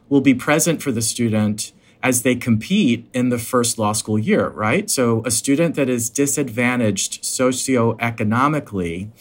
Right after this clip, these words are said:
will not be on the same playing field with other more socioeconomically advantaged students in the first year of law school. Uh, so some of the same,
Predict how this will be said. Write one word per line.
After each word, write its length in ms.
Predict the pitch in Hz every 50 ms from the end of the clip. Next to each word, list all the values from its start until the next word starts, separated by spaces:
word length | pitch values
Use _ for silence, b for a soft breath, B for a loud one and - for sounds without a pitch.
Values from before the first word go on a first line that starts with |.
| B B B B B B -
will 220 | 127 131 131 131
not 500 | 131 127 131 131 139 151 170 175 - -
be 360 | - 127 117 113 113 110 113 -
on 140 | 120 120 113
the 40 | 113
same 400 | 110 - - 123 120 117 113 110
playing 340 | 110 - 135 135 139 143 143
field 480 | - - 117 113 107 107 107 104 104
with 200 | - 113 107 110
other 280 | 123 120 123 131 123 120
more 380 | 117 117 110 107 104 104 104 101
socioeconomically 1400 | 101 - 110 110 107 - - 110 104 104 98 107 104 104 107 101 101 104 107 107 104 - 104 104 98 95 - -
advantaged 580 | 139 175 190 156 135 120 113 107 107 107 - -
students 420 | - - 107 98 101 101 101 -
in 120 | 117 113
the 80 | 113 110
first 400 | 110 - 120 117 113 - - -
year 240 | 104 98 95 95 -
of 240 | 117 104 98 95 98
law 220 | 104 110 117 123
school. 400 | - - - - - - - - B B B B B B B B B
Uh, 300 | - 120 120 117 113 110
so 320 | - - - 135 123 117 113
some 320 | 113 - - 170 190 214
of 140 | 208 170 151
the 80 | 160
same, 760 | 147 - - - 147 139 135 135 135 135 131 135 131 107 107